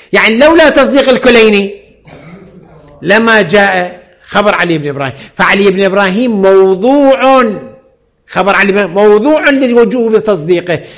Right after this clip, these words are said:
من الذي حقق هذا الموضوع؟ حكم تصديق المفيد.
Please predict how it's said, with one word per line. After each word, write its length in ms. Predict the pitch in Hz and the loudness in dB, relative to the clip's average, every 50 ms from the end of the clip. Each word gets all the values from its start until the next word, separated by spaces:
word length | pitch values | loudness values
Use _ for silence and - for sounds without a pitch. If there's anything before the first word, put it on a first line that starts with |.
| - - | -8 -2
من 180 | 196 262 311 | 0 2 2
الذي 360 | 330 311 302 294 285 277 285 240 | 4 4 4 4 4 4 2 0
حقق 360 | - 240 247 208 262 226 233 | 0 -2 -2 -2 -2 0 2
هذا 240 | 226 220 220 226 226 | 2 2 2 2 2
الموضوع؟ 640 | 214 214 208 196 185 190 180 175 - - - - - _ _ _ _ - _ _ - - - - - | 2 2 2 2 2 2 0 0 -4 -8 -16 -20 -20 _ _ _ _ -20 _ _ -20 -20 -20 -20 -8
حكم 340 | - - 247 - - 226 214 | -2 -2 0 0 2 0 0
تصديق 520 | 165 214 208 185 151 160 233 247 247 247 | 0 0 -2 -2 -2 -2 -2 -2 0 0
المفيد. 680 | 254 254 254 294 294 175 139 - 151 131 120 - - _ | -2 -4 -4 -6 -8 -10 -10 -10 -12 -12 -12 -16 -20 _